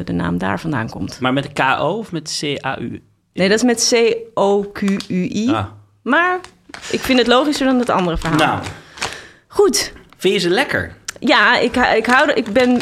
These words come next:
Speaker 1: meer van de harde zoute drop. Maar ik vind kokintjes, het is wel inderdaad wat er ook gezegd werd in dat stuk. Het is heel moeilijk om ermee te stoppen. Er is iets heel, ehm,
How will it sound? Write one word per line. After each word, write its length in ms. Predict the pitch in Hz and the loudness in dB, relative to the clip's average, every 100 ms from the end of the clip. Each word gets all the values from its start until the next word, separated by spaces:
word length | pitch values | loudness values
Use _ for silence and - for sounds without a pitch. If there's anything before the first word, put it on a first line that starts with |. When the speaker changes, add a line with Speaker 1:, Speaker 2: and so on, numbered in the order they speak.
| - | 0
Speaker 1:
meer 300 | 214 254 285 | 2 4 4
van 200 | - 233 | 2 0
de 60 | 208 | 2
harde 260 | 185 202 190 | 2 2 2
zoute 340 | 202 240 302 | 2 2 0
drop. 340 | 277 311 370 | 0 -2 0
Maar 260 | 269 233 233 | 0 2 0
ik 120 | - | -2
vind 340 | - 233 233 - | -2 -2 -2 -4
kokintjes, 460 | - 214 254 254 214 | -6 -2 0 0 -2
het 100 | 214 | -4
is 120 | 202 | 0
wel 220 | 247 269 | 2 4
inderdaad 380 | 240 233 214 196 | 2 2 2 2
wat 200 | 202 226 | 0 0
er 120 | 220 | 2
ook 220 | - 202 - | 2 0 -2
gezegd 320 | 202 226 214 | -2 -2 -2
werd 160 | 190 | -4
in 100 | 190 | -2
dat 120 | 190 - | -4 -4
stuk. 320 | 240 220 - | -2 -2 -4
Het 140 | - | -4
is 100 | 220 | 0
heel 140 | 233 269 | 2 4
moeilijk 280 | 277 262 | 4 2
om 100 | 247 | 2
ermee 180 | 233 226 | 2 2
te 100 | 214 | 0
stoppen. 520 | - - 330 - 151 156 - - - | -4 -4 -2 0 -2 -4 -16 -20 -2
Er 140 | 214 | 0
is 140 | - 254 | 2 2
iets 180 | 254 247 | 0 2
heel, 480 | 247 262 254 - | 4 4 2 0
ehm, 680 | - 202 202 202 202 196 202 | -2 0 2 2 0 0 -2